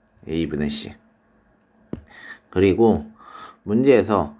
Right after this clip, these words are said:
얘 에이엔이 지금 극대가 되는 X 좌표고 얘 요 상수함수, 요 상수함수가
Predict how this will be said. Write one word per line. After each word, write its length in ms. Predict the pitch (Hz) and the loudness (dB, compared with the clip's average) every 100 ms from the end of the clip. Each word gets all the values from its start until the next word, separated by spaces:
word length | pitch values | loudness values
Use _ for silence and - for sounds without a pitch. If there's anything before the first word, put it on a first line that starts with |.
| _ _ _ _ _ _ | _ _ _ _ _ _
얘 200 | 98 110 - | 0 0 2
에이엔이 560 | 95 139 143 117 110 | 4 6 6 4 0
지금 600 | - 90 92 90 78 - _ - | -2 -2 0 0 -2 -10 _ -16
극대가 580 | 110 - - 143 127 117 | -14 -8 2 4 4 4
되는 420 | 110 113 139 139 | 2 2 -4 -4
X 420 | 80 85 - 113 | -4 -6 -6 -8
좌표고 840 | 107 - - 110 87 80 87 147 - _ _ _ - _ _ _ 90 87 | -6 -10 -10 -6 -2 2 4 2 -4 _ _ _ -20 _ _ _ -8 0
얘 480 | 95 95 85 69 - - _ _ _ _ 85 | 4 4 4 0 -4 -14 _ _ _ _ -2
요 760 | 92 101 104 104 104 104 107 - - - | 0 2 4 4 4 4 2 -4 -16 -20
상수함수, 680 | - 139 139 127 98 - 87 _ _ _ _ _ _ _ _ _ - | -12 -8 -4 -2 -2 -6 -16 _ _ _ _ _ _ _ _ _ 0
요 220 | 98 104 | 2 4
상수함수가 920 | 107 139 139 131 110 104 117 110 80 | 2 -2 0 -2 -2 -2 0 0 -2